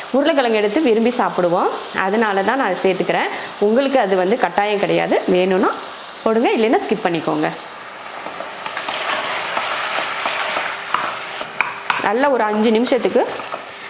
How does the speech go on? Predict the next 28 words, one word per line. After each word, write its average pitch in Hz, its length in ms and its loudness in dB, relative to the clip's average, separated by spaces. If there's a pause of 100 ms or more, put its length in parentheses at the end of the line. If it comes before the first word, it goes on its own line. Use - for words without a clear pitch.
(260)
அஹ், 190 140 2
உப்பு, 220 280 0 (120)
மஞ்சள் 208 260 2
தூள் 208 220 4
எல்லாம் 208 200 0
போட்டு, 196 320 2
தக்காளி 202 320 2
எல்லாம் 214 200 2
போட்டிருக்கோம். 190 420 2
ஒரு 202 180 4
நல்லா 196 280 4 (240)
ஒரு 160 120 2
அஞ்சு 180 220 2
நிமிஷத்துக்கு 196 400 0
நல்லா 175 160 2 (120)
எண்ணெய் 180 220 2
பிரிஞ்சு 180 300 2
வர 160 160 2
அளவுக்கு 190 280 -2
வதக்கிக்கணும். 185 560 0 (500)
தக்காளி 302 420 2
வந்து 214 200 4 (220)
அளவுக்கு 240 360 2
அதிகமா 208 260 2 (100)
சேர்க்கக்கூடாது. 185 560 2
மட்டனுக்கு 226 400 2
வந்து 202 180 4 (520)
கம்மியா 262 380 4